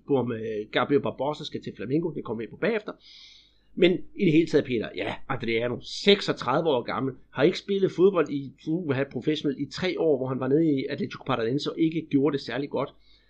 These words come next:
Han er ikke fed længere, det kan vi vist roligt sige, men skal vi ikke bare lade det blive i drømmen og så sige, det tog, det er kørt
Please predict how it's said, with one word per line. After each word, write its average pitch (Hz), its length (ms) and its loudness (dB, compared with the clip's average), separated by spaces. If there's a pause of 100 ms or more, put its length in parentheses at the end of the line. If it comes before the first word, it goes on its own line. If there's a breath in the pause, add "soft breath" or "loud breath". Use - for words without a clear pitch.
(400)
Han 135 180 4
er 127 40 6
ikke 185 280 8 (100)
fed 226 180 8
længere, 180 380 2
det 156 100 0
kan 240 100 2
vi 175 60 -2
vist 120 160 -8
roligt 156 240 -4
sige, 143 280 -8 (120)
men 95 380 -2 (260)
skal - 220 -2
vi 175 40 4
ikke 196 140 -4
bare 160 540 -2
lade 131 120 -2
det 131 120 -2
blive 170 260 0
i - 60 -6
drømmen 151 280 2
og 117 100 -6
så 147 100 -8
sige, 160 300 -10
det 160 140 2
tog, 170 440 6
det 170 160 -4
er 160 140 -8 (100)
kørt 214 280 4